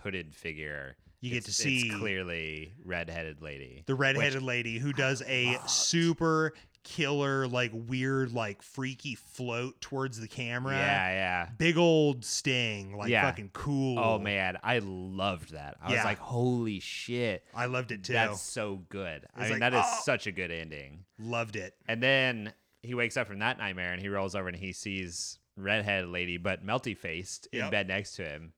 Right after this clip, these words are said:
Speaker 1: for a split second.
Speaker 2: Yeah.
Speaker 1: I mean, you don't even really get a look at it.
Speaker 2: Yeah.
Speaker 1: It just happens. And then he wakes up for real.
Speaker 2: Yeah.
Speaker 1: Or does he?
Speaker 2: Or does he?
Speaker 1: And then he walks over to the mirror and slowly, slowly, slowly sticks his hand out towards it.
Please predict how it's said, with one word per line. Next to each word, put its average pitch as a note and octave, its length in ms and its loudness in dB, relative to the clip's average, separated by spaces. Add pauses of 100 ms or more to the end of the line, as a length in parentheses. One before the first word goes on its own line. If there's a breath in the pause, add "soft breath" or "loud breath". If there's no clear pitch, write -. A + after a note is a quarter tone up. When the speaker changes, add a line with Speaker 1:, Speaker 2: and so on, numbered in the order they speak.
(120)
Speaker 1:
for G3 160 2
a E3 80 4
split E3 440 0
second. D2 400 -4 (120)
Speaker 2:
Yeah. B2+ 300 2
Speaker 1:
I A#2+ 60 -2
mean, C3+ 140 2
you D#3 100 2
don't D3+ 200 4
even B2 220 -2
really G2+ 200 -2
get F2+ 140 -4
a E2 40 -6
look D#2+ 280 -8
at - 160 -12
it. - 200 -16
Speaker 2:
Yeah. A2 300 -2 (220)
Speaker 1:
It A2+ 60 -8
just G#2+ 180 -4
happens. E2+ 480 -2
And A#2 160 -2
then C3+ 80 4
he B2+ 100 4
wakes A2+ 240 2
up G#2+ 120 0
for G2+ 160 0
real. E2+ 500 0 (120)
Speaker 2:
Yeah. A2+ 280 0 (140)
Speaker 1:
Or E2+ 180 -4
does G2+ 300 -6
he? D2+ 260 -12 (100)
Speaker 2:
Or G#2 240 -8
does B2+ 680 2
he? A#2 360 0
Speaker 1:
And G2+ 100 0
then G#2+ 180 2
he E3 260 -4
walks A2 260 0
over F2+ 220 -2
to - 120 -8
the D#2+ 80 -8
mirror D2+ 520 -6 (360 soft breath)
and F2 320 -4
slowly, A3 1200 -6
slowly, F#3 380 -6
slowly C3 560 0
sticks - 280 -8
his G2 160 -10
hand A2 240 -2
out F2+ 260 0
towards F2+ 320 -6
it. E2 280 -6